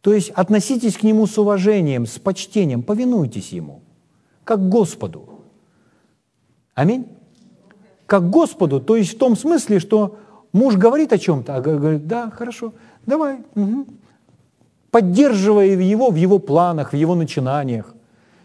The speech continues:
Не, речь не про запреты. Речь не о той ситуации, когда через мужа проявляется дьявол. Когда через мужа проявляется дьявол, нужно во власти стоять. И говорить ему: "Дорогой, я всё равно пойду на собрание, я тебя очень люблю. Но Бог у меня на первом месте".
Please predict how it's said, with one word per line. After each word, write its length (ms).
Не, 260
речь 420
не 140
про 180
запреты. 760
Речь 320
не 200
о 160
той 280
ситуации, 580
когда 300
через 260
мужа 240
проявляется 580
дьявол. 380
Когда 220
через 240
мужа 220
проявляется 560
дьявол, 260
нужно 220
во 100
власти 360
стоять. 500
И 80
говорить 220
ему: 100
"Дорогой, 480
я 100
всё 160
равно 220
пойду 220
на 80
собрание, 400
я 40
тебя 140
очень 240
люблю. 320
Но 100
Бог 300
у 40
меня 160
на 100
первом 300
месте". 400